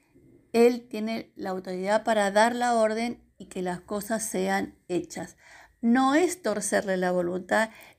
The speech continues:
ni mandarle a Él que haga las cosas, es plantear la situación y que Dios haga,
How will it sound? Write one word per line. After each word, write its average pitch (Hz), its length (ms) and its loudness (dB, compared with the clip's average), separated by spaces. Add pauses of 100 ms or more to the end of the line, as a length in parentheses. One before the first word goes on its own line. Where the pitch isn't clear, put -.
ni 226 180 0
mandarle 220 580 2
a 226 80 4
Él 226 140 -4
que 196 120 -2
haga 190 180 0
las 185 180 0
cosas, 180 540 -10
es 196 140 -6
plantear 190 640 0
la 285 140 0
situación 269 560 -4 (400)
y 190 80 -16
que 185 200 -8
Dios 233 400 -2
haga, 233 480 2